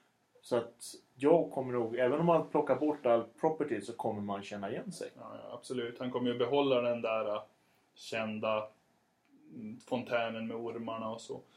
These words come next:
Speaker 2: Greyhawk är ju också, den, det är ju den riktiga Dungeons and Dragons settingen. Alla, alla namnen på allting, alltså de här spelsen kommer ju från personer därifrån och så.
Speaker 1: Mm.
Speaker 2: Så,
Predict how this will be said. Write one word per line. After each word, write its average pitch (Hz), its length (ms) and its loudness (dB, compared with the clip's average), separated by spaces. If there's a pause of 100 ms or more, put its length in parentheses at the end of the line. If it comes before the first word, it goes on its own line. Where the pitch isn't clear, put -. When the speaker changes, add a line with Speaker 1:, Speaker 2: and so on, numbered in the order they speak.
(280)
Speaker 2:
Greyhawk 131 440 6
är 135 180 8
ju 139 160 10
också, 120 440 4
den, 131 500 -2
det 143 80 8
är 135 220 10
ju 143 180 8
den 127 200 4
riktiga 127 560 0
Dungeons 120 380 0
and 123 100 0
Dragons 123 420 0
settingen. 113 800 -6 (120)
Alla, 120 320 4
alla 127 340 4
namnen 127 580 4
på 117 120 0
allting, 117 720 -2
alltså 120 200 -4
de 120 120 -2
här 120 80 -2
spelsen 123 600 0
kommer 120 240 -2
ju 120 60 -6
från 117 200 -6
personer 120 580 -4
därifrån 117 540 0
och 120 100 -4
så. 127 140 -2 (100)
Speaker 1:
Mm. 110 200 -6
Speaker 2:
Så, 127 120 2